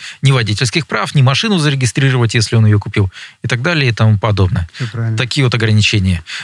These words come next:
Speaker 1: А, получается, что еще с прошлого года действует это ограничение, или оно вступает все-таки только вот, э, в этом году,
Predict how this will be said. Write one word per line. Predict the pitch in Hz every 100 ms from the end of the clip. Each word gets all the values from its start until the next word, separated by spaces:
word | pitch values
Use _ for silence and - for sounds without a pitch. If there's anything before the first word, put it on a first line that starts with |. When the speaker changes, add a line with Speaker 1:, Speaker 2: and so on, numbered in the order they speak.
| -
Speaker 1:
А, | 120 113 113
получается, | 135 147 202 202 -
что | -
еще | 170 185
с |
прошлого | - 165 185
года | 208 226
действует | 180 160 123
это | 110 113
ограничение, | 104 104 98 98 101
или |
оно | 113 113
вступает | - 120 113 104
все-таки | 110 -
только | 104 95
вот, | 104 98 110
э, |
в | 107 107 107
этом | 107 98
году, | 98 90